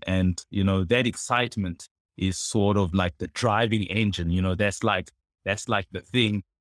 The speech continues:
that, uh, is being marketed, you know, s-, so, so, so, so I think that's good. I think, uh, uh, both,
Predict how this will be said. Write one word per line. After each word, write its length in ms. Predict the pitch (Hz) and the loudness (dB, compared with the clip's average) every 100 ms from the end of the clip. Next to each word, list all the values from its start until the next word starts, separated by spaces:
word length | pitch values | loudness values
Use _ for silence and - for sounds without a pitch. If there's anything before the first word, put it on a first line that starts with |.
| - | -8
that, 560 | 95 98 95 87 - - | -2 0 0 -2 -6 -4
uh, 240 | 95 95 90 - _ _ - | -2 0 -2 -8 _ _ -4
is 240 | 107 - _ | -4 -4 _
being 260 | 117 104 95 | 2 4 6
marketed, 640 | 98 117 117 - 104 98 85 - - - | 6 6 4 0 -4 -6 -8 -18 -20 -6
you 100 | 95 | 0
know, 200 | 95 98 | 4 4
s-, 240 | 95 - - | 2 -2 -12
so, 220 | - 117 104 | -2 2 2
so, 160 | 110 | 2
so, 180 | 104 110 | 2 0
so 260 | 98 104 92 _ - | 2 0 0 _ -6
I 80 | |
think 160 | 101 208 | 0 2
that's 120 | 196 | 2
good. 260 | - 190 87 | 2 0 0
I 60 | |
think, 260 | 101 151 135 | -2 0 4
uh, 40 | |
uh, 280 | 123 107 107 | 4 6 4
both, 440 | 92 123 135 156 | 4 2 2 -2